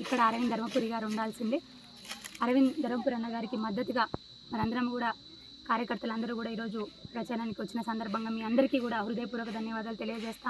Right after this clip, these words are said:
ఉన్నాను. ప్రజలందరినీ కూడా కోరుకుంటా ఉన్నాను, అక్కడ మోదీ గారు ఎలాగో వస్తారు, ఇక్కడ మరి మోదీ గారు బలపరిచినటువంటి అభ్యర్థి ధర్మపురి అరవింద్ అన్నని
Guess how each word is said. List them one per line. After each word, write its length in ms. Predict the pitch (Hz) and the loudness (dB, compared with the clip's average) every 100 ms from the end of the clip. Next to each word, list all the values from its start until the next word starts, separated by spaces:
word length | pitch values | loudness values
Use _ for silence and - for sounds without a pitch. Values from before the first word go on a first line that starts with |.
| 226 | -2
ఉన్నాను. 220 | 226 254 - - - | 0 -2 -4 -10 0
ప్రజలందరినీ 540 | 247 269 294 277 277 262 | 8 10 12 10 8 6
కూడా 120 | 262 240 | 6 4
కోరుకుంటా 440 | 233 240 240 233 226 | 0 0 0 2 2
ఉన్నాను, 240 | 220 226 269 - - - 233 | 2 0 0 0 -2 -6 -2
అక్కడ 180 | 262 240 233 | 2 2 4
మోదీ 180 | 247 269 | 10 10
గారు 140 | 262 240 | 10 2
ఎలాగో 240 | 247 247 247 | 0 0 0
వస్తారు, 320 | 226 - 233 302 - - 247 254 | -2 -2 0 -2 -4 -8 -2 0
ఇక్కడ 260 | - 330 302 - - - - | 8 10 10 8 -12 -6 2
మరి 160 | 247 226 - 240 | 2 2 0 0
మోదీ 200 | 254 254 | 4 4
గారు 120 | 226 226 | 4 2
బలపరిచినటువంటి 680 | 233 233 202 226 226 226 220 196 | 0 -2 -2 -4 -2 -2 -2 0
అభ్యర్థి 380 | 240 - 254 220 - - - - - - | 0 0 -2 -2 -8 -18 -20 -20 -20 -4
ధర్మపురి 360 | 233 262 262 262 226 | 2 4 6 4 4
అరవింద్ 260 | 247 240 | 4 2
అన్నని 240 | 233 226 | 0 -2